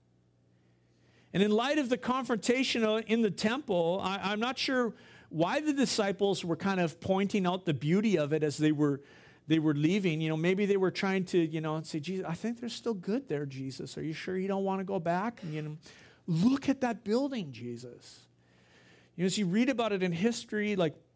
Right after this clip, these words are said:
Herod had hung gold shields and stuff all on the exterior of the building. They say that when the sun come up, would come up in the morning, that the light would hit the temple and it would be like, "Boo!" The ci-,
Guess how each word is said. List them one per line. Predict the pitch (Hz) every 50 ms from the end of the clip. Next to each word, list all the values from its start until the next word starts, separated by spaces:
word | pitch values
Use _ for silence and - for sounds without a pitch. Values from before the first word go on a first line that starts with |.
| _ _ _ _ _ _ _ _ _ _ _ _ _ _ - - -
Herod | - - - 196 233 247 277 254 214 170
had | 160 156
hung | 165 160 202 202 196 180 151 151 - _ _ _ _ -
gold | - 202 214 208 202 156
shields | - - - 247 269 285 277 247 202 151 -
and | 160 143
stuff | - - - 202 185 160 - 208
all | 214 220
on | 202 185
the | 180 190
exterior | 208 190 - - - 233 220 208
of | 185 165
the | 165
building. | 147 208 214 196 185 165
They | 160 180 175
say | - - - 247 285 254
that | 240 175 175
when | 190 185 175
the | 160 151
sun | - - - 196 208 240 254
come | 240 - 254 233 233
up, | 233 240 - - _ _ _ - - _ -
would | 180 175 170
come | - - 214 208
up | 214 226 220 226
in | 202
the | 175 147
morning, | 139 139 151 180 220 240 254 240 202
that | 170 156 151
the | 135
light | 131 127 123 139 143 185 226 247 226
would | 165 143 131
hit | 131 - 208 -
the | - 117
temple | - - - 165 196 226 233 214 175
and | 147
it | 135 -
would | 139 131
be | - 156 160
like, | 151 - - - _ _ _ _ _ _ _ _ _ -
"Boo!" | 220 254 262 254 247 240 233 220 202 180 156 147 139
The | 123 139
ci-, | - - - - - 247 233